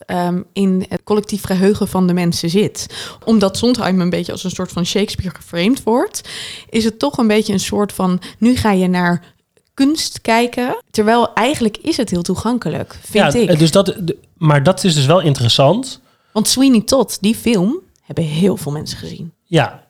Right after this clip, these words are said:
Speaker 2: ook omdat ze niet wisten dat het een musical was.
Speaker 1: Heerlijk. Dat vind ik grappig.
Speaker 2: Ja, maar dus ze komen teleurgesteld naar buiten.
Speaker 1: Ja, dat is zeker
Speaker 2: En dat
Speaker 1: waar.
Speaker 2: is dus zo irritant eraan, dus dan werkt het tegen je.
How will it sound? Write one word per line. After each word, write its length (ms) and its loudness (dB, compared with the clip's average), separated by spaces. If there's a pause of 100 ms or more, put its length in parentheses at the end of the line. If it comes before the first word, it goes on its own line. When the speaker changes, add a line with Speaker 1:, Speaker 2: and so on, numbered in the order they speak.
Speaker 2:
ook 240 2
omdat 240 4
ze 80 0
niet 140 2
wisten 260 2
dat 100 4
het 100 0
een 80 4
musical 380 2
was. 300 -10 (760)
Speaker 1:
Heerlijk. 580 -4 (600)
Dat 120 -6
vind 140 0
ik 40 -6
grappig. 580 -4
Speaker 2:
Ja, 400 2
maar 380 2
dus 160 4
ze 80 -2
komen 300 4
teleurgesteld 680 4
naar 100 2
buiten. 360 2
Speaker 1:
Ja, 120 0
dat 180 -4
is 180 -8
zeker 200 -4
Speaker 2:
En 120 4
dat 100 6
Speaker 1:
waar. 100 2
Speaker 2:
is 60 2
dus 120 2
zo 120 4
irritant 460 4
eraan, 260 2
dus 140 2
dan 120 2
werkt 180 4
het 140 -4
tegen 380 2
je. 100 -6